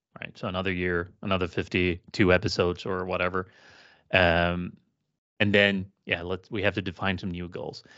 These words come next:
But other than the actual timeline, um, which, which has been a great journey so far, it's, it's a lot of fun. Uh, one reflection that I had is,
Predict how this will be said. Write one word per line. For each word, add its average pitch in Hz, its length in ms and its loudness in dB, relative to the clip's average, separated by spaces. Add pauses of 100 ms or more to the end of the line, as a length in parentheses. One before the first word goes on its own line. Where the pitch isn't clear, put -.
(160)
But 123 140 4
other 135 200 6
than 127 180 4
the 113 120 2
actual 104 260 -4
timeline, 101 580 0 (200)
um, 92 720 -2 (340)
which, 104 280 -8
which 113 160 -6
has 101 140 -2
been 104 180 6
a 98 120 6
great 110 400 2
journey 107 280 -2
so 117 240 -2
far, 123 400 4
it's, - 260 -10
it's 98 400 -12 (240)
a 113 60 -2
lot 98 180 2
of 90 80 -4
fun. 127 360 -2 (600)
Uh, 98 260 6
one 135 200 -2
reflection 151 480 0
that 110 140 2
I 104 80 4
had 101 240 2
is, 92 520 -4